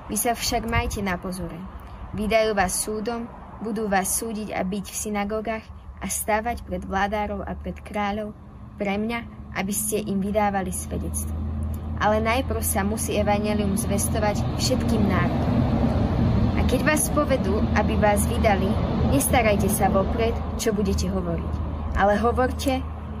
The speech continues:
čo vám bude dané v tú hodinu. Lebo nie vy ste to, ktorí hovoríte, ale Duch Svätý. Brat vydá na smrť brata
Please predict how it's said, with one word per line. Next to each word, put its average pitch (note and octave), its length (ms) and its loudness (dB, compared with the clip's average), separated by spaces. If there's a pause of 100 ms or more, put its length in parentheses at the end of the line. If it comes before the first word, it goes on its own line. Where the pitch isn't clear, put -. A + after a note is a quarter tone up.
(360)
čo A#3+ 240 2
vám A#3+ 240 2
bude G3 160 2
dané F#3 400 -2
v - 80 -10
tú G3+ 160 -4
hodinu. E3+ 320 -4 (400)
Lebo G#3 160 2
nie B3 240 4
vy A3+ 240 0 (160)
ste - 320 -2
to, F#3+ 320 0 (160)
ktorí G3 320 2
hovoríte, G3+ 560 0 (320)
ale G3+ 160 4
Duch G3+ 240 -2
Svätý. E3 400 -4 (560)
Brat G#3 320 4
vydá A3+ 480 2 (400)
na G3 240 4
smrť G#3+ 400 0
brata F#3+ 480 2